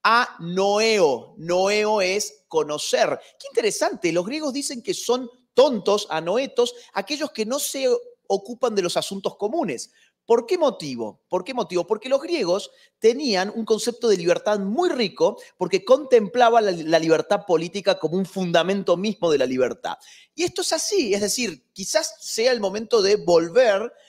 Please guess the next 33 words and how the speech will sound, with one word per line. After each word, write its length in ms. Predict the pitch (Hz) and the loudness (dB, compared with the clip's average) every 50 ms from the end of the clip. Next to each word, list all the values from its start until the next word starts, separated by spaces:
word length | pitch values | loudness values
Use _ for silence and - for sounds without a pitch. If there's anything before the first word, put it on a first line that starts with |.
| _ _ | _ _
hacia 260 | - 147 - - 156 151 | -10 -8 -4 -4 -4 -4
atrás 240 | - - 226 220 | 0 0 0 2
la 100 | 214 214 | 2 0
mirada 520 | 214 233 240 208 190 175 185 190 208 226 226 | 0 2 2 2 2 4 4 4 2 2 0
y 80 | 185 | 2
darnos 340 | 170 208 220 233 240 - - | 2 2 2 2 0 -4 -4
cuenta 340 | - 196 170 165 165 - 233 | -2 0 0 0 0 -2 -2
que 100 | - 226 | -2 -4
esta 140 | - - 220 | -4 -4 -4
gente 240 | - 233 247 262 247 | -4 -4 -4 -4 -2
tenía 240 | - 214 226 247 | -2 -2 -2 -2
mucha 260 | 247 254 262 - 262 269 | -4 -6 -4 -4 -2 -2
razón, 460 | 269 269 262 - 349 349 285 175 - - - - - - _ | -2 -2 -2 0 2 2 2 0 -2 -8 -14 -20 -20 -20 _
porque 760 | - 226 220 214 220 - - 214 208 208 214 196 - - _ _ _ _ _ _ _ _ _ _ _ - - _ _ _ | 2 4 4 4 0 -2 0 2 2 2 2 0 -4 -10 _ _ _ _ _ _ _ _ _ _ _ -20 -20 _ _ _
nuestra, 600 | - 202 196 202 190 - 220 208 208 208 202 - - - - _ _ | -6 -4 -4 -4 -2 -2 0 2 4 4 2 0 -2 -10 -20 _ _
nuestro 300 | 190 208 196 - 208 208 | -6 -6 -4 -4 -2 -2
concepto, 560 | - - 220 - - 359 349 - 320 294 - - | -2 -2 -2 -2 -4 -6 -4 -2 -2 -2 -2 -2
y 100 | 202 196 | -6 -6
perdón, 360 | - 214 220 240 285 285 233 190 | -4 -2 -2 -2 -2 -4 -6 -2
voy 220 | 190 226 254 247 | -2 0 2 2
a, 80 | 247 220 | 0 0
voy 320 | - 185 175 220 254 262 | -2 -2 0 0 2 2
a 40 | 247 | 0
ampliar 320 | 208 175 - 202 196 196 | -2 -4 -2 -2 0 0
esto 400 | 202 196 - 190 - - 226 220 | 0 -2 -4 -4 -4 -4 -4 -4
porque 200 | - 170 - 190 | -4 -8 -10 -10
es 60 | 180 | -10
súper, 400 | - 214 - - 208 208 208 - _ | -8 -10 -8 -6 -6 -6 -6 -10 _
súper 300 | - - 247 233 - 226 | -16 -14 -10 -8 -8 -8
importante 480 | 208 170 - 156 247 - 160 160 - 156 | -8 -6 -6 -6 -4 -4 -6 -4 -4 -4
a 40 | 147 | -6
mi 60 | 139 | -6
juicio, 380 | - - 131 131 - 135 131 | -8 -10 -10 -8 -6 -8 -8